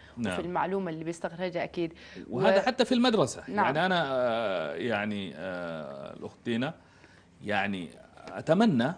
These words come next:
Speaker 1: أتمنى إنه يرقى الطالب إلى مستوى، آه، إنه هو، آه، يعبر عن نفسه بكل أمانة، إنه والله هذا الأستاذ فيه كذا وكذا وكذا،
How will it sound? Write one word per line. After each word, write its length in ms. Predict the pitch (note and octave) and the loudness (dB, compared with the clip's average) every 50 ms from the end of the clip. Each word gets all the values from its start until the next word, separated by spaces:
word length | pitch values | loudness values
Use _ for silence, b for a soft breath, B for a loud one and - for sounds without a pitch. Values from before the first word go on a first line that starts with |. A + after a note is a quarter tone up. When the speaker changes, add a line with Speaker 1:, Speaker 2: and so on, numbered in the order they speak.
| - - - - B2+ | -10 -18 -16 -12 -6
Speaker 1:
أتمنى 460 | C3 - D#3 D#3+ D#3+ D3 G#2+ F2 D#2 - - - - - _ _ - | -2 0 2 2 2 0 0 -4 -6 -12 -16 -20 -20 -20 _ _ -2
إنه 400 | D3+ E3+ D#3 C#3 C3 C#3 F#3 G#3 - - - _ _ - B2+ | 0 0 2 2 2 0 0 -2 -6 -10 -20 _ _ -8 0
يرقى 460 | A#2 C#3+ F#3+ A3 G#3+ - - - F#3+ | 4 6 6 6 6 4 2 -2 -2
الطالب 500 | - - - - F3 E3 D#3 E3 F3+ F3+ - - _ - _ - | -2 -2 -2 4 6 6 6 6 4 0 -4 -12 _ -20 _ -2
إلى 300 | D3+ C#3+ C#3 C#3 C#3 C3+ | 0 2 4 4 4 2
مستوى، 760 | B2+ C3 C#3 C#3 - - - - F#3 F3+ F3 E3+ E3 F3 F3+ F3+ b b b b b b b b b b b _ - - - - | 0 0 -2 -4 -4 -6 -8 -2 0 2 2 4 2 2 -2 -6 b b b b b b b b b b b _ -20 -16 -8 -4
آه، 420 | A#2 A2+ A2 G#2+ G#2 F#2 F#2 - - _ _ _ - D#3 | -2 2 2 2 2 2 0 -6 -16 _ _ _ -6 -2
إنه 200 | D#3+ D#3+ D#3 C#3+ | 0 2 2 2
هو، 400 | A#2 A2 D3 D#3 D#3 D3+ D#3 D3+ - - b b b b b b b _ - | 2 2 2 2 2 2 0 -2 -8 -16 b b b b b b b _ -14
آه، 600 | - A2 A2 G#2+ G2+ F#2+ F#2 F#2 E2 C#2 C2+ - - - - - - - - - - - - - - - A2 A2 - - - - - - - - - - - - - - - - | -10 -6 -4 -4 -4 -4 -4 -6 -6 -8 -10 -12 -14 -16 -18 -20 -20 -20 -20 -20 -20 -20 -20 -20 -20 -20 -20 -20 -20 -20 -20 -20 -20 -20 -20 -20 -20 -20 -20 -20 -20 -16 -8 -2
يعبر 460 | C#3 C#3+ G3+ C4+ A#3+ E3+ D3 D3 C3 | 2 4 4 4 4 6 4 6 6
عن 180 | A#2+ C3 C3+ | 6 4 4
نفسه 280 | D3+ F3 - - - C3+ | 2 0 -2 -2 -6 -4
بكل 580 | A#2 B2+ C3 B2+ A2+ - - B3 C#4 F4+ F4+ C#4+ - F#3 | 0 0 0 0 0 -2 0 0 0 2 2 2 2 2
أمانة، 420 | F3+ E3+ F3+ E3+ D3+ A2+ F2 - - - _ - | 2 2 4 4 4 4 0 -6 -12 -18 _ -8
إنه 160 | D#3+ F#3 F#3 E3+ | -6 -4 -2 -2
والله 480 | D3+ D3+ D#3+ F#3 F3+ E3+ D#3+ D#3+ F#3+ | -2 0 0 0 0 0 0 0 -2
هذا 120 | G#3 A#3 A#3 | -2 -2 -4
الأستاذ 500 | F#3 D#3+ - - G#3+ A#3 A#3 A3+ A3+ A3+ - _ _ _ _ - | -6 -6 -4 -2 -2 0 0 0 -2 -6 -12 _ _ _ _ -14
فيه 320 | - F3+ F3+ E3+ D#3+ - | -6 -4 -2 -2 -2 0
كذا 200 | - D3 C#3 C3 | 0 0 0 0
وكذا 300 | A2 G#2 - A2 F2+ F2 | -2 -2 -4 -6 -6 -6
وكذا، 340 | D2+ - - E2+ - D2 | -8 -10 -12 -14 -14 -16